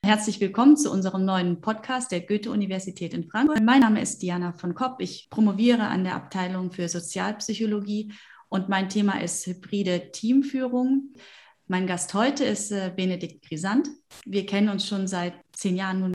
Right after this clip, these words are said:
Ich denke, es ist okay, wenn wir uns duzen, ganz einfach, weil wir das so gewohnt sind.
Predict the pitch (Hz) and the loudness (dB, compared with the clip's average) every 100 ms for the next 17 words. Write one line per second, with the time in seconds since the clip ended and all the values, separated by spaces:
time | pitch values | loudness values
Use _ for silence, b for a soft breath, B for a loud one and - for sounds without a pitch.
0 | _ - 196 196 190 185 175 180 190 175 | _ -4 -4 -2 -4 -4 -8 -6 -4 -2
1 | 175 160 170 - 262 - 262 233 233 - | -2 -2 -4 0 -2 0 -4 -2 -2 -2
2 | 208 214 175 170 175 175 - 196 190 208 | -4 -6 -6 -8 -8 -8 -6 -6 -2 6
3 | 240 247 247 240 | 6 8 4 2